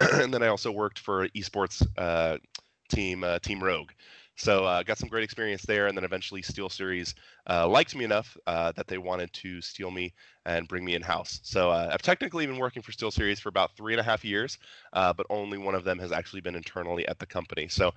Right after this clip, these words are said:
uh, yeah, so P R has just really always been a part of my life. I've, uh, always been somebody whose biggest priority in life has been relationships and,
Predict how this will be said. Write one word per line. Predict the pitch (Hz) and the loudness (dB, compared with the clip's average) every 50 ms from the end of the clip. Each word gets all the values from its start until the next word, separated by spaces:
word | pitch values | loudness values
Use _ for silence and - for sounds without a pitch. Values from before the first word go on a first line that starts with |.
| - - - - - - | -4 -20 -20 -16 -4 2
uh, | 101 104 101 101 104 | 4 8 8 8 8
yeah, | 139 190 214 | 8 8 6
so | - - 123 | 6 4 -2
P | - - 151 | -2 2 4
R | 175 190 190 160 | 4 6 6 4
has | 117 - | 2 0
just | - 104 - - | -4 -10 -8 -6
really | 113 117 123 123 117 123 123 _ _ _ - | -4 -2 -2 -2 -2 -2 -6 _ _ _ 2
always | 107 107 113 113 101 | 2 4 4 2 0
been | - 113 104 | 0 -2 -2
a | - - | -2 2
part | - 107 104 | 2 2 4
of | 101 | 4
my | 101 95 | 4 4
life. | 92 92 95 104 104 - - | 6 6 4 4 4 2 2
I've, | 92 90 90 - - _ _ - - - _ _ _ - | 2 2 2 -2 -8 _ _ -20 -20 -20 _ _ _ -4
uh, | - 85 80 80 80 78 - | -2 0 2 2 2 2 0
always | 98 98 101 101 95 | 0 0 0 -2 -4
been | 104 95 | -8 -10
somebody | - - 95 90 90 92 90 92 90 82 | -2 0 0 0 2 0 0 0 -2 -4
whose | 95 95 92 87 85 85 85 85 85 85 82 80 - - - _ _ _ _ _ _ _ _ _ _ _ - - - - - _ - - - _ _ - | -8 -10 -8 -8 -8 -8 -8 -8 -8 -10 -10 -12 -12 -14 -16 _ _ _ _ _ _ _ _ _ _ _ -20 -20 -20 -20 -20 _ -20 -20 -20 _ _ -2
biggest | 101 98 98 107 101 - | 0 2 2 2 2 0
priority | - - 98 92 90 90 92 92 | 0 2 2 4 4 2 0 0
in | 90 | 0
life | 90 87 92 90 | 2 0 0 0
has | - 90 - | -2 -6 -4
been | 95 87 | -2 -2
relationships | 87 85 87 90 87 - - - - - 98 - - - 95 | 0 2 2 0 0 -2 -4 -4 -2 0 0 -2 -2 -4 -6
and, | 85 80 80 | -6 -6 -8